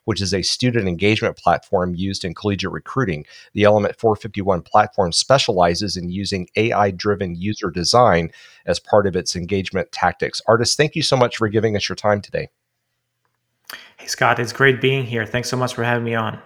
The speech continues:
Speaker 1: Absolutely. So I wanna start, uh, talking in broader terms, um, to really kind of focus in on what the phrase, um, digital transformation means and how it relates to higher education and how A I is a part of that.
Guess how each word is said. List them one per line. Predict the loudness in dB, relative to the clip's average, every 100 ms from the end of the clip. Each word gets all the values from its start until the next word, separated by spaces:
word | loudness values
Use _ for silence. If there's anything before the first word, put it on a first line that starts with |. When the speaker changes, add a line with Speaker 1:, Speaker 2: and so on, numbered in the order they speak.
| _ _
Speaker 1:
Absolutely. | 4 4 2 2 0
So | 4 8 8 4 -12 -2
I | 4
wanna | 4 4
start, | 0 6 8 8 4 2
uh, | 6 6 4 -2
talking | 4 6 6 2 2
in | 0
broader | 2 6 6 6 2
terms, | 0 0 2 0 -2 -6 -2
um, | 0 0 -2
to | 0
really | 2 2
kind | 2 2 2
of | 0
focus | 0 4 4 2 0
in | 2 4
on | 4 2 0 -4 -8 -20 -20 _
what | 6 6 4 -6
the | -2 -2
phrase, | 0 2 4 4 0 -2 -2
um, | -2 0 -2 -4
digital | -2 0 2 0
transformation | 0 0 0 -2 -2 0 0 0 -2
means | -2 -4 -4
and | -4
how | 0 0
it | 0
relates | -4 -4 -6
to | -2
higher | 2 2
education | 0 -2 -4 -2 -4
and | -6
how | -2 -2 0
A | 0 4
I | 4 4 2 0 -6
is | -6 -6
a | -8
part | -2 2 4
of | 2 2
that. | 4 4 2